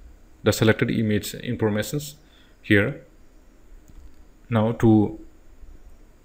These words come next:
edit the image, select on the image and click on dark room, or directly you can double click the image and you can get a preview of the image.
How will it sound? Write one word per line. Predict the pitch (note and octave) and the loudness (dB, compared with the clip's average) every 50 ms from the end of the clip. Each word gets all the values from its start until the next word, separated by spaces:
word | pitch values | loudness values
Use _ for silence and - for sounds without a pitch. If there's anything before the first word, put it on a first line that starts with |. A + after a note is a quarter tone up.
| - - - - | -20 -20 -10 -2
edit | C3 A#2+ A#2+ C3+ A#2+ A#2+ | 0 4 4 4 4 6
the | B2 A2 | 4 4
image, | A2 G#2+ G#2+ A#2+ C3+ C3+ - - - - - - - - - - - | 4 2 2 0 0 0 -2 -12 -16 -18 -20 -16 -12 -10 -10 -10 -10
select | - - - A#2+ A#2+ C#3 - - - - - - | -10 0 4 6 6 4 4 0 -10 -10 -6 -4
on | B2 A2 | -2 0
the | G#2+ G2+ | 0 0
image | G#2 G#2+ A#2 C3+ C3 - - - - - | -2 -2 -4 -4 -6 -8 -12 -12 -4 -2
and | G#2+ G#2 G2+ G#2 A2 - - - _ - - - | -2 -2 -2 -4 -6 -12 -18 -20 _ -20 -16 0
click | - C3+ B2+ - | 2 2 2 4
on | B2+ A2 G2 F2 | 2 0 0 2
dark | - G#2+ G#2 G2+ - - | 4 4 4 4 2 0
room, | G2+ A2+ C3 D3+ E3 - | 0 0 0 0 -4 -2
or | - G#2 G2+ G2+ G2+ G2+ - - - - - _ _ - | 0 0 2 0 -2 -4 -8 -16 -20 -20 -20 _ _ 0
directly | A2 A2 G2 - C3 C#3+ | 2 2 4 2 2 0
you | - A2 | 0 -2
can | - A2 G2+ | -2 -2 0
double | G#2 G2+ G2 G2 | 0 2 0 0
click | - - A#2+ A2 G#2 | -2 -2 -2 0 0
the | G#2+ G#2 C3 | 0 0 0
image | A2 G#2 A2+ A#2+ - - - - - - - - - - - - - - _ _ - - - | -2 -4 -4 -6 -8 -10 -12 -14 -20 -20 -20 -18 -20 -20 -20 -20 -20 -20 _ _ -20 -10 -6
and | A2 G2 F#2+ A2 - - - - _ - _ _ - - - _ _ _ - | -4 -4 -4 -6 -10 -18 -20 -20 _ -20 _ _ -20 -20 -20 _ _ _ -12
you | G#2 | -6
can | - - G#2+ | -4 -4 -2
get | G2 G#2 G#2+ G#2 - - - - - | 2 4 4 4 2 0 -12 -4 -4
a | A2+ | 2
preview | - A2 G#2 G2+ G#2 G#2+ - - | 4 4 4 4 2 0 -2 -2
of | G#2+ G2+ G#2+ | -2 0 0
the | G#2 G#2 | 0 -2
image. | G#2 A2+ B2+ D3 - | -2 -6 -8 -10 -12